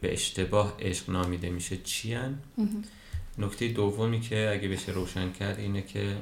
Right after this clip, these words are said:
Speaker 1: خیلی خوبه، اینه که به صورت تاریخچه‌ای این پدیده اگر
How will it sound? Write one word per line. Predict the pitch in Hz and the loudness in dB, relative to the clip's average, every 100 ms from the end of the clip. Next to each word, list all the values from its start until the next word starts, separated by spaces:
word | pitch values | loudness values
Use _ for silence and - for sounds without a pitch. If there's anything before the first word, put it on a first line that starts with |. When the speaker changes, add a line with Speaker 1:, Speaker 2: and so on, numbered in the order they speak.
| - 98 | -4 0
Speaker 1:
خیلی | 95 92 | 2 2
خوبه، | - 95 95 104 120 - - - | 0 -4 2 4 2 -2 -10 -4
اینه | 110 113 | 2 4
که | 113 - 117 117 117 120 117 117 - - - - - - - 98 | 2 0 2 2 2 0 -2 -8 -12 -12 -14 -20 -20 -10 -2 0
به | |
صورت | - 104 101 - | 2 2 2 2
تاریخچه‌ای | 98 92 92 - - 98 113 123 | 4 4 4 -2 0 0 0 -2
این | 117 113 113 113 - - - - - | 2 2 2 0 -8 -16 -20 -20 -16
پدیده | - 92 92 90 107 | -2 0 2 2 2
اگر | 98 92 92 | 4 2 2